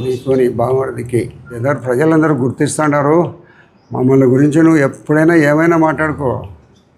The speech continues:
నేను కానీ మా కుటుంబంలో ఎవరైనా కూడా ఎక్కడైనా ఈ చిన్న తప్పు చేసినారంటే నేను జవాబుదారి చెప్తా. చెయ్యము. మా కొద్ది మేము, మాకు ఉండ-, బా-, మేము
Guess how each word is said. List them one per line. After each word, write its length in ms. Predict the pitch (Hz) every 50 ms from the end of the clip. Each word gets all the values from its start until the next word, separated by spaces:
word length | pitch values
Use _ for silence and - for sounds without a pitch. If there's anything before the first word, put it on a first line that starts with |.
| _ _ _ _ _ _ _ _ _ _ _ _ _ _ _ _ - - - - - - - - - - - - - - - - 127
నేను 380 | 127 123 135 143 151 156 160 151
కానీ 260 | 147 156 156 147 151
మా 200 | 147 147 147 143
కుటుంబంలో 640 | 135 - 139 117 131 147 143 143 143 143 139 139 143
ఎవరైనా 480 | 135 127 131 131 135 139 143 139 139 135
కూడా 180 | 139 139 135 127
ఎక్కడైనా 420 | 123 123 - 135 131 139 139 135
ఈ 120 | 123 120 120
చిన్న 260 | 120 - 123 127 131
తప్పు 280 | 107 127 123 113 135
చేసినారంటే 640 | 135 123 123 123 - - 127 127 127 117 104 - 143
నేను 200 | 139 127 120 110
జవాబుదారి 600 | 104 113 131 120 120 117 113 113 110 - - -
చెప్తా. 260 | - - - - - - _ _ _ _ _ _ _ _ _ _ _ _ _ _ _ - - - - - - - - - - - - - - - - - - - - - - - - - -
చెయ్యము. 600 | - 131 147 180 202 190 160 139 117 92 - - - - _ _ _ _ _ _ _ _ _ 208 - 92 110 117
మా 140 | 131 139
కొద్ది 240 | - 147 156 151 185
మేము, 300 | 185 185 180 175 175 160
మాకు 220 | 139 143 147 139 139
ఉండ-, 320 | 139 135 139 151 160 151 143
బా-, 180 | 135 135 135 123
మేము 280 | 117 120 127 135 135